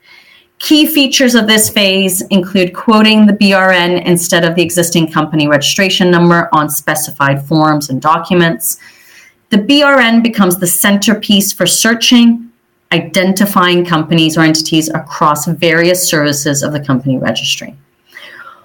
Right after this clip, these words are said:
With the rollout of revamped forms,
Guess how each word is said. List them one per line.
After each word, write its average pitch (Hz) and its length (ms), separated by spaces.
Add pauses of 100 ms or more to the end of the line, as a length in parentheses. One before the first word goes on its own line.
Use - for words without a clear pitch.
(220)
With 320 240
the 359 80
rollout 269 560
of 202 160
revamped 202 460
forms, 285 520